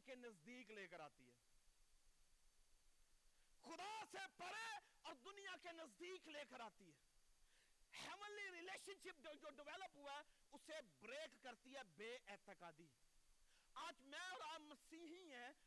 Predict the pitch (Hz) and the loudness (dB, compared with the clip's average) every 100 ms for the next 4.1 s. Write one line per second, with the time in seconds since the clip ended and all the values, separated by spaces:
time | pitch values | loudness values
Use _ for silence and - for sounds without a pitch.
0 | - - 262 254 269 - 330 339 320 277 | -12 -4 -4 -4 -8 -6 -2 0 0 -2
1 | 226 269 - - 294 285 254 277 285 247 | 0 2 0 -2 -6 -4 -2 4 4 4
2 | 294 359 - - 349 330 285 262 262 233 | 4 4 0 -2 4 4 4 2 2 4
3 | 233 214 208 220 - - - 330 294 277 | 2 2 2 0 -2 -16 -4 0 0 0